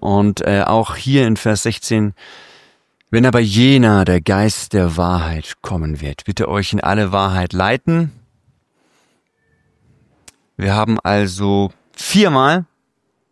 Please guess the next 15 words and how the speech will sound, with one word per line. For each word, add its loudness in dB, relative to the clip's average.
viermal, -6
dass -10
Jesus -6
den -10
Heiligen -6
Geist -8
Tröster 0
nennt. -10
Und -6
dreimal 0
den -4
Geist -6
der -10
Wahrheit. -10
Tröster. -2